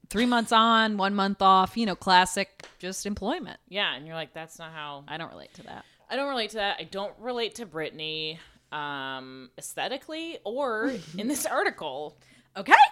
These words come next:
Speaker 2: So <laughs> she basically, it, it's basically, it's very short, first
Speaker 1: Mm-hmm.
Speaker 2: of all, and it's, it's, it's just like, "So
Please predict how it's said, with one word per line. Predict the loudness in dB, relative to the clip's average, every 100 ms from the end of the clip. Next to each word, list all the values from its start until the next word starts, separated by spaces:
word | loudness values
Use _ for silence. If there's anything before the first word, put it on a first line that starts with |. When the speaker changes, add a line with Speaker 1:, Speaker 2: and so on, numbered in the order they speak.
| 2
Speaker 2:
So | -10 -6 -2 0 0 0 -4 -12 -18 _
<laughs> | -20 -20 _
she | -12 -8
basically, | -4 -6 -6 -8 -6 -6 -10
it, | -12 -12
it's | -14
basically, | -8 -8 -8 -10 -10 -10 -12 -16 _ -12
it's | -12 -10
very | -8 -8
short, | -8 -6 -6 -6 -8 -10
first | -8 0
Speaker 1:
Mm-hmm. | 0
Speaker 2:
of | 0
all, | -4 -10 -10 -4
and | -2
it's, | -2 -6 -20 _ -12
it's, | -12 -12 -20 _
it's | -14 -12 -12
just | -10
like, | -6 -6 -8 _ _ _ -16
"So | -6 -2 -2 -4